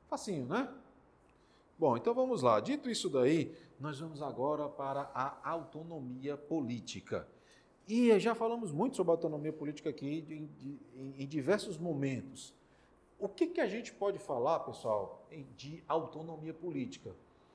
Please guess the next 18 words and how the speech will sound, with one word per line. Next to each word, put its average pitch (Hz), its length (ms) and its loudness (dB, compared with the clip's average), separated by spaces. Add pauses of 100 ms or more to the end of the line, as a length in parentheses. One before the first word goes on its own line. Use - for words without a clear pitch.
(260)
Que 226 100 2
é 208 80 6
justamente 202 640 -4
quando 180 400 2
essas 240 300 2
pessoas 180 760 0
aqui 160 560 -2 (520)
recebem 175 920 -6
atribuição, 156 1400 -4 (300)
recebem 156 1000 0 (280)
competência 196 960 -2
constitucional. 156 1120 -4 (1000)
Nós 165 160 4
vamos 214 240 0
ver 185 100 4
mais 156 200 2
adiante 127 680 0 (560)
que 151 440 -2